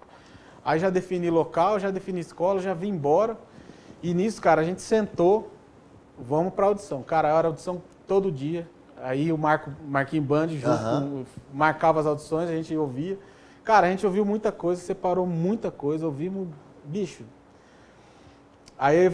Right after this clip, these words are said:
Speaker 1: agora é o seguinte, eu falei, "Cara, eu preciso agora, a gente tá se perdendo, a gente precisa separar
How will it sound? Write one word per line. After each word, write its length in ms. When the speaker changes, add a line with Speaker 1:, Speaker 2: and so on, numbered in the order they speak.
Speaker 1:
agora 340
é 20
o 20
seguinte, 360
eu 60
falei, 220
"Cara, 260
eu 120
preciso 600
agora, 380
a 40
gente 160
tá 100
se 180
perdendo, 520
a 40
gente 160
precisa 260
separar 600